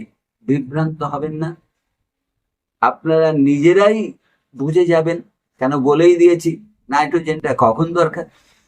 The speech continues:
ফসফরাসটা কখন গাছের প্রয়োজন, পটাশিয়ামটা কখন গাছের প্রয়োজন। কাছেই প্যাকেটের গায়েতে যে এনপিকে সংখ্যাই লেখা থাক, আপনারা বুঝে যাবেন ওই সারটাকে কখন কোন সময় ব্যবহার করতে হবে।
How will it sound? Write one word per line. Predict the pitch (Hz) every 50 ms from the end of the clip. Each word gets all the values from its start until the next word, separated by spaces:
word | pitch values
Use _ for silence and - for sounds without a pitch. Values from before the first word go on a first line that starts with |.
| _ _
ফসফরাসটা | - 156 160 160 - 156 160 151 139 - - 131 117 -
কখন | 123 120 120 - 175 170 170
গাছের | 165 170 165 175 160 160
প্রয়োজন, | 165 160 156 151 156 156 156 156 - _ _ _ _
পটাশিয়ামটা | 127 135 143 147 170 160 160 156 139 135 127 120 -
কখন | - 120 - - - 180 180
গাছের | 160 160 156 156 151 147 -
প্রয়োজন। | 151 151 143 151 151 156 - _ _ _ _ _ _ -
কাছেই | 139 143 151 - 185 180 180 185
প্যাকেটের | - - 151 143 147 147 151 170 160 165 175 170 160
গায়েতে | 143 143 139 143 156 160 160 - 170 165 165 165 165 165 - _ _ _ _ _ _ _
যে | - - 147 156 175 190 202 208 208
এনপিকে | 208 214 208 208 196 202 208 208 202 190
সংখ্যাই | - 175 165 170 170 165 165 156 160 151
লেখা | 135 139 135 - 160 156
থাক, | - 143 120 101 - - _ _ _ _ _ _ _
আপনারা | - 135 - - 160 165 160 151 147
বুঝে | 127 113 135 165 170 196 185
যাবেন | 160 165 151 147 139 143 143 139 135
ওই | 131 131 127
সারটাকে | - - 123 113 107 - - 135 131 123 151 139 135
কখন | - 123 110 - - 147 139 143
কোন | 135 - 120 117 110
সময় | 110 - 131 127 135 139 127
ব্যবহার | 117 107 107 107 107 110 107
করতে | 107 - 110 104 - - 170
হবে। | 160 - - - -